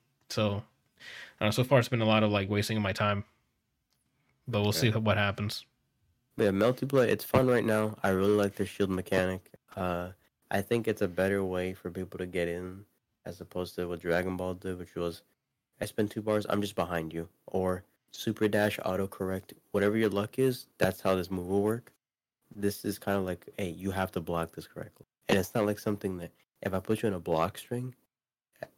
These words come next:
Speaker 2: if there's no gaps, you can't just be like, "Haha." You, there has to be a gap for you to do it.
Speaker 1: Okay.
Speaker 2: And then if, if you guess wrong, so, like, if you do a standing parry and I sweep the fucking leg, you're gonna take some damage.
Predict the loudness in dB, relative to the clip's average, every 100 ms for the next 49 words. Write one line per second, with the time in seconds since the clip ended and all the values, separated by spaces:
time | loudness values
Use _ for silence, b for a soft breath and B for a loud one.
0 | _ -6 -2 2 2 2 0 -2 -6 -10
1 | -10 -2 -2 0 -4 -4 -8 -4 -2 -2
2 | -4 _ _ _ _ -12 -10 -2 0 0
3 | 0 0 2 0 -2 -4 -4 -4 -6 -10
4 | -12 -18 _ _ -2 2 2 -2 -6 -8
5 | _ _ _ _ _ _ _ _ _ -4
6 | -2 0 0 -2 -12 -10 -4 -2 -2 0
7 | -2 0 -2 -8 _ -2 0 0 -4 -10
8 | -14 -8 -6 -6 -4 0 0 2 0 -2
9 | -4 -2 -6 -10 _ _ _ _ -2 -2
10 | -2 -6 -6 -6 -6 -4 -2 -2 -4 -2
11 | -4 -4 -8 _ _ _ _ _ _ -20
12 | _ -14 -10 -8 -2 -2 -2 -8 -6 -2
13 | -2 -2 -10